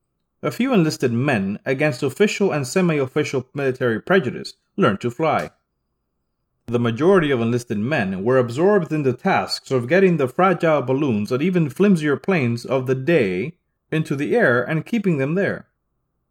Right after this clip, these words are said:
Of necessity flexible and innovative, early crews often had to rebuild aircraft from the ground up after every crash. And in those days of early flight, crashes were the rule rather than the exception.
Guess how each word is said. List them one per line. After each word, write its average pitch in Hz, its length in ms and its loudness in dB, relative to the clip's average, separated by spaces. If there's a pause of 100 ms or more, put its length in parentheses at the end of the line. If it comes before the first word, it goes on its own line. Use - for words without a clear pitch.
(280)
Of 123 160 2
necessity 156 520 0
flexible 135 580 -2
and 127 140 0
innovative, 117 640 -2
early 226 280 0
crews 127 380 0
often 170 360 0
had 143 240 0
to 139 60 -6
rebuild 127 400 0
aircraft 123 560 0
from 156 160 -2
the 151 80 0
ground 120 340 0
up 156 300 2
after 160 320 0
every 107 300 0
crash. - 600 -2 (580)
And 135 180 2
in 113 180 0
those 180 280 2
days 123 260 4
of 117 120 -2
early 107 260 2
flight, 107 540 0
crashes 202 520 2
were 156 140 2
the 135 120 2
rule 127 540 2
rather 143 400 0
than 110 200 -2
the 110 120 0
exception. 127 600 -6